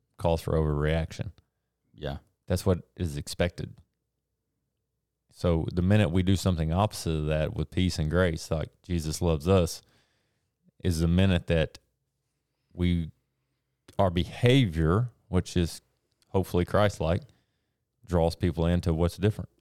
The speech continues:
Speaker 1: if they don't know Jesus.
Speaker 2: Yeah.
Speaker 1: So
Speaker 2: When you don't react.
Speaker 1: Yeah. Yeah.
Speaker 2: When,
Speaker 1: Think
Speaker 2: when
Speaker 1: about
Speaker 2: you
Speaker 1: that.
Speaker 2: don't react,
Speaker 1: Mm-hmm.
Speaker 2: and you should be the one reacting based on the worldly standards,
Speaker 1: Mm-hmm.
Speaker 2: people will notice and they'll say, "What's different about him or
Speaker 1: Yep.
Speaker 2: her?"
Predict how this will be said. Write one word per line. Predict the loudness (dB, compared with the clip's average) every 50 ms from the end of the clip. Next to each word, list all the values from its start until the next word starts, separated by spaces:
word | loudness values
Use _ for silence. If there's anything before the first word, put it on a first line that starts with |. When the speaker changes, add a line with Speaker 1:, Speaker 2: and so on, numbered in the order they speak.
| _ _ _ _ _ _ _ _ _ -16
Speaker 1:
if | -6
they | -4 0
don't | 0 0 0 0
know | -2 -4
Jesus. | -4 -6 -6 -8 -8 -10 -14 -14 -18 -20 -20 _ _ _
Speaker 2:
Yeah. | 0 0 0 0 -4 _ _ _ _ _ _ _ _ _ _ _ _ _ _ _ _ _ _ _ _ _ _ _
Speaker 1:
So | -10 -10 -10 -10 _ _ _ _ _ _ _ _
Speaker 2:
When | 0 2 4
you | 4 6
don't | 6 6 4 4 2
react. | 0 -2 -2 0 0 -2 -4 -8 -14 -20 -20 _ _ _ _ _
Speaker 1:
Yeah. | -4 -2 0 -2 -2 -4 -10 _ _ _ _ 0
Yeah. | 2 2 4 2
Speaker 2:
When, | 2 2
Speaker 1:
Think | 2 2 2
Speaker 2:
when | 4 4
Speaker 1:
about | 4 4
Speaker 2:
you | 4
Speaker 1:
that. | 4 4
Speaker 2:
don't | 4 4 2 0 -2 -2
react, | 0 2 2 2 2 0 -2 -4 -6 -10 -14 -12 -8
Speaker 1:
Mm-hmm. | -6 -6 -4 -2 -2 -2 -2 -4 -8 _ _ _ _ _
Speaker 2:
and | -2 0 2
you | 2 2
should | 2 0 2 2 2 2 2 0
be | -2 0 0 0
the | 0 0 0
one | 0 0 0 -2 -2 -2
reacting | 0 0 0 0 0 -2 -2 -4 -6 -6 -6 -4 -2
based | -2 -2 -2 -2 -2 -4
on | -4 -2 -4
the | -4
worldly | -2 -2 -2 -2 -2 -4 -6 -8
standards, | -4 -4 -2 -2 -2 -2 -2 -4 -4 -6 -8 -8
Speaker 1:
Mm-hmm. | -10 -10 -10 -10 -12 -14 _ _ _ _ _ _ _ _ _ _ _ _ _ _ _ -6
Speaker 2:
people | -6 -4 -4 -4 -4 -4
will | -4 -2
notice | -2 0 0 -2 -2 -4 -6 -6
and | -6 -4
they'll | -4 -4
say, | -4 -4 -4 -4 -6 -8 _ _
"What's | _ -10 -10 -8 -6
different | -4 -4 -4 -4 -6 -8 -6
about | -4 -2 -4 -4 -4
him | -6 -6 -6 -4
or | -4
Speaker 1:
Yep. | -4 -4
Speaker 2:
her?" | -4 -6 -8